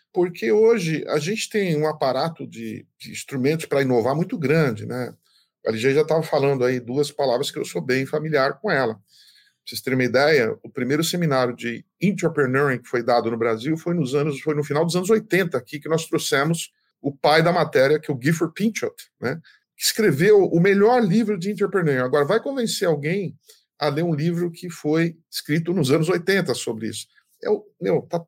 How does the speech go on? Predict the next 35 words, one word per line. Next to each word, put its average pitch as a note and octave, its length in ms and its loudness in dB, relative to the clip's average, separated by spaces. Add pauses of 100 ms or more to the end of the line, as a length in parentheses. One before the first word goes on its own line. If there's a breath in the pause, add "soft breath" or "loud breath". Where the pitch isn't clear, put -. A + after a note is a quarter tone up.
tudo D4 240 -4
ali, A#2+ 240 -2
cara. A2+ 200 -10
O - 40 -12
cara E3 180 -2
passou F3 300 -4
a F3 40 0
vida G#3+ 200 -6
inteira E3+ 400 0
dele D3 420 -2 (420)
falando D#3+ 300 4
sobre G3+ 260 -2
isso. C3 240 0
Então, D3 200 0
acho F#3+ 160 -4
que - 40 -8
as G3 100 -6
pessoas E3 280 -4
têm D#3+ 140 -4
que D#3+ 40 -14
ter E3+ 60 0
a E3 60 2
humildade D3+ 520 2
de D#3+ 380 -4 (380)
catar D#3 320 0
essas E3 200 -2
coisas F3+ 200 -2
lá A3 80 2
atrás. E3 320 0
Outro E3+ 180 -2
cara D#3 160 2
que C#3 80 -2
eu C#3 40 2
trabalhei C3 320 0
também, B2 540 -2